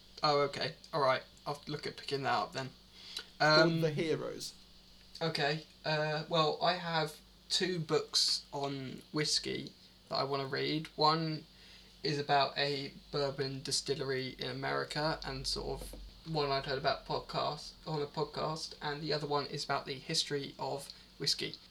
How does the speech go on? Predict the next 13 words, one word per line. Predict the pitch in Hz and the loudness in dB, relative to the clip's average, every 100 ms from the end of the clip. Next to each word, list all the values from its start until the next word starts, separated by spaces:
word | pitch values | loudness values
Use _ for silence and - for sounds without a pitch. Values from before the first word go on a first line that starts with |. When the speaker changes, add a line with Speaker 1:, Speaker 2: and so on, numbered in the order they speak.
| - | 0
Speaker 1:
Do | 156 143 135 | 4 4 4
either | 143 143 | 2 4
of | 139 | 2
those | 156 139 | 2 2
two | - 139 135 | 2 0 -2
strike | - - 220 143 | -2 0 0 -2
your | 139 | -6
fancy? | 147 147 - 170 - - - 185 | -6 -6 -6 -8 -12 -20 -16 -6
Speaker 2:
What | 180 180 | -2 2
else | 160 143 | 0 -2
have | 139 | -8
you | 131 | -6
got? | 127 120 | -4 -6